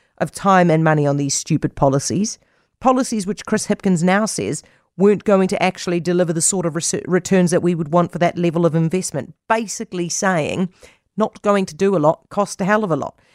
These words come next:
Now, if Chris Hipkins thinks that, he must have thought that before, so why didn't he try nuking it when he was a senior member of Jacinda's kitchen cabinet with a lot of influence?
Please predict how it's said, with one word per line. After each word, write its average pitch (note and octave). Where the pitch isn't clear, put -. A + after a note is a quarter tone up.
Now, A3
if -
Chris -
Hipkins A3+
thinks A3
that, C#3+
he D#3+
must F#3
have E3+
thought E3+
that -
before, E3+
so E3+
why E3+
didn't E3
he E3
try E3
nuking E3
it D3+
when D#3
he D#3
was D3
a C#3+
senior D#3+
member D3+
of D#3+
Jacinda's D#3+
kitchen -
cabinet D#3+
with D#3
a D#3
lot D#3
of C#3+
influence? D#3+